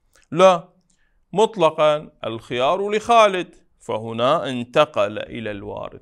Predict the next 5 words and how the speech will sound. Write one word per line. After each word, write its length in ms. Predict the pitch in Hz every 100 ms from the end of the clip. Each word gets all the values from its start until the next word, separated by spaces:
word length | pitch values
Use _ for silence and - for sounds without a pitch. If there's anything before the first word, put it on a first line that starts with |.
| _
فإذا 340 | - 131 165
نفرق 720 | 170 160 160 190 135 107 _ _ _ _
بين 440 | - 117 120 120 120
أنه 760 | 120 107 - 120 117 135 120
هذا 640 | 123 135 156 139 123 98